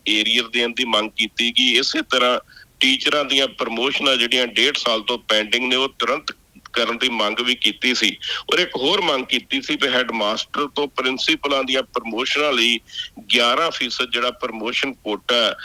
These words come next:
ਉਹਨੂੰ ਆਧਾਰ ਬਣਾ ਕੇ ਹੈੱਡਮਾਸਟਰਾਂ ਦੀਆਂ ਪ੍ਰਮੋਸ਼ਨਾਂ ਕੀਤੀਆਂ ਜਾਣ।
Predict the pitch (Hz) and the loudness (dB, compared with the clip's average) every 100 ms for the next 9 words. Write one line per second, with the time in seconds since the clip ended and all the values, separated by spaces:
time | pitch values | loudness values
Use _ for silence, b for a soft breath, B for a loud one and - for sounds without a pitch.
0 | B - - 147 170 - 131 131 123 98 | B -10 -2 0 0 0 0 2 2 0
1 | 101 107 107 - 123 117 110 101 104 - | 0 0 2 0 0 0 0 -2 -2 -2
2 | 117 113 110 117 120 - 107 104 113 113 | -2 0 2 0 0 -6 -6 -2 0 2
3 | 110 101 - - - 98 92 85 | 2 0 0 0 2 0 2 0